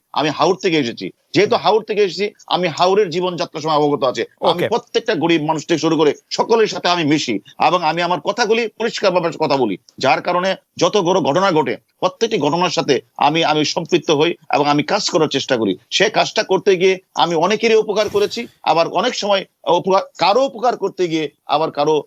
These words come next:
Speaker 1: আহ, ক্ষতিও হয়েছে। এবং এমনও আছে তিরিশ বছর, চল্লিশ বছরের ঘটনা যেগুলো,
Speaker 2: <laughs>
Speaker 1: আহ, নিষ্পত্তি হচ্ছে না, আমি সেই ঘ-, ঘটনাগুলো নিষ্পত্তি করার চেষ্টা করেছি। এমন সাবরিনা থেকে শুরু করে এমন শত শত ঘটনা আছে
Speaker 2: না,
Speaker 1: যে
Speaker 2: আপনাকে,
Speaker 1: ঘটনাগুলি আমি
Speaker 2: না,
Speaker 1: কাজ
Speaker 2: আপনাকে
Speaker 1: করতে গিয়ে আমি সেখানে,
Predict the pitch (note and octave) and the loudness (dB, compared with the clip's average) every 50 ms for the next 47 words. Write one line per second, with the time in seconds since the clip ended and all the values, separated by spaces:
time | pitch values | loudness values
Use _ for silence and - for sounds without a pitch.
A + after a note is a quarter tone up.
0 | _ _ _ - C3 - - - F3+ F3+ F#3+ G3+ G3 E3+ C#3 C3 B2 A2+ - G#2 | _ _ _ -6 -6 -6 -4 -2 -2 0 2 2 2 4 4 2 2 0 -2 -6
1 | F2 - _ _ _ - D3 E3+ F#3+ G#3 F3 F3+ F#3 A3 B3 C4 B3+ A#3 G3 - | -10 -10 _ _ _ 0 2 2 2 2 0 0 0 2 2 2 2 0 0 -2
2 | G#3 F#3 A3 - _ _ _ - G3 G#3+ A3+ A3+ G3+ F#3 F3+ D#3+ G3 - - G#3+ | -4 -4 -4 -8 _ _ _ -2 0 0 0 0 0 -2 -4 -4 -4 -2 0 0
3 | G#3 G3+ F#3+ E3+ F3 - - F#3 E3+ E3 A#2 D3+ D3 E3+ D#3+ B2 G2 - _ _ | 2 2 0 0 -4 -6 -4 -4 -4 -2 -2 -2 0 0 -2 -2 -4 -6 _ _
4 | - D#3 F3+ D3+ E3+ F3 E3+ D#3 D3+ D#3 D#3+ - D3+ D3+ D3 C3 A#2+ - F3+ G3 | -2 0 0 2 2 0 0 0 -2 -2 -2 -2 -2 -4 -4 -6 -4 -2 -2 -2
5 | - - G3+ G3 - F#3+ E3+ D3+ D3 - E3+ D3+ B2+ G2+ - _ - - C3+ E3+ | 0 0 -2 -2 0 2 2 2 2 2 0 0 0 -2 -4 _ -4 0 0 2
6 | G3 A3 - - A3 G#3 E3 D#3+ F3+ D#3 - D#3 F3+ F3+ F3 E3+ D#3+ F3 F3+ - | 2 2 2 2 0 0 0 0 0 0 0 0 0 0 0 0 0 -2 -2 -4
7 | F3+ E3+ - D3+ C#3+ D3 C#3+ C#3+ C#3 C3+ C3 - C3+ A2+ A#2 A#2+ A#2+ - - G#2+ | -6 -8 -4 -2 0 2 2 0 0 -2 -4 -4 -2 0 0 2 0 0 0 -2
8 | F#2+ - D3 - - - G3 G#3 G#3+ G3+ F3+ - - F3 F#3+ D#3+ C#3+ F#3 A3 A#3 | -4 -4 -6 -4 0 2 2 2 2 0 0 -2 0 -2 -2 0 0 -2 0 0
9 | A3+ F#3 G#3 F#3+ F#3 - - E3 E3 D3 E3 D3 B2 - - - - E3+ F#3 F#3 | 0 0 0 0 0 0 0 -2 -2 0 2 2 0 0 -2 -4 -2 0 0 0
10 | D#3+ - - F3+ F#3 A3+ A3 A3+ - G3 - E3+ F3+ F3+ F3 E3+ - G#3+ F#3 F#3 | 0 0 0 0 0 0 -2 0 0 0 0 0 0 0 0 0 0 2 0 0
11 | F3 - _ - A#2+ D3+ G3 F3+ F#3 E3 A3+ A3 G#3+ E3 E3+ F3+ F3 D3 D3+ G3+ | 0 -2 _ -4 0 0 2 2 2 2 2 0 0 0 -2 -2 -2 0 2 2
12 | G#3+ G3+ F#3+ G#3 - - G3+ F#3+ F#3 - F#3 F3 F3 D3 A2 - _ _ - D3 | 2 2 2 2 0 0 -2 -4 -2 -2 0 0 0 0 -2 -4 _ _ -2 -2
13 | D#3 D#3 D#3+ D3 - E3 D3 D#3+ D#3 C#3+ | 0 0 0 -2 -2 -2 -2 0 -2 -2